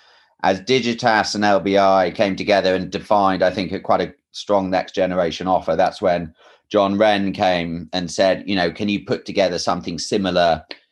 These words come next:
inside Omnicom? So can you combine the technology and the consulting and the C R M skill sets,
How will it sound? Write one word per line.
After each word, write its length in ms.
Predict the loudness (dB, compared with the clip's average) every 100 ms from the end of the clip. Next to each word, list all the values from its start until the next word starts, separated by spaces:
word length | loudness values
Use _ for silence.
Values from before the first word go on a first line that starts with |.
| _ -4
inside 400 | -4 0 2 4
Omnicom? 640 | 2 2 0 2 2 0
So 160 | -4 -6
can 260 | -2 -2 -2
you 160 | -4
combine 920 | -6 -4 0 2 2 0 -2 -4 -8 -12 _ _ -16
the 80 |
technology 680 | -4 -2 2 2 2 0 0
and 100 | -2
the 60 | -4
consulting 680 | -8 -2 2 2 0 -6
and 100 | -4
the 60 | -6
C 280 | -6 0 2
R 160 | 2
M 180 | 2 0
skill 360 | -4 -2 0 0
sets, 600 | 0 0 0 -4 -12